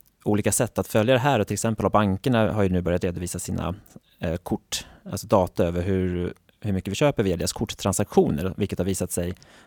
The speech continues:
vara en, en god, eh, indikator för hur, hur hela konsumtionen utvecklas. Och där, till exempel i Swedbanks sån data, så har vi sett att det var ett väldigt stort tapp i våras. Sen så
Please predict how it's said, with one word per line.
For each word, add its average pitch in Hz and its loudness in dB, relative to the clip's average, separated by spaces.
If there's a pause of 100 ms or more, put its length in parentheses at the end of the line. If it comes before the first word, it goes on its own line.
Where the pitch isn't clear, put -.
(140)
vara 95 2
en, 90 0
en 104 2
god, 147 4
eh, 110 6
indikator 104 2
för - -4
hur, 85 -2
hur 95 -4
hela 101 0
konsumtionen 92 2
utvecklas. - -4
Och 95 -6
där, 98 4 (480)
till - -4
exempel 87 2 (120)
i 85 0
Swedbanks 139 2
sån 82 0
data, 76 -2
så - -4
har 82 0
vi 85 -4
sett - -6
att - -6 (1040)
det 135 -4
var 80 -4
ett - -6
väldigt 160 2
stort 113 0
tapp 104 -2
i 90 0
våras. 90 0
Sen 110 0
så 123 4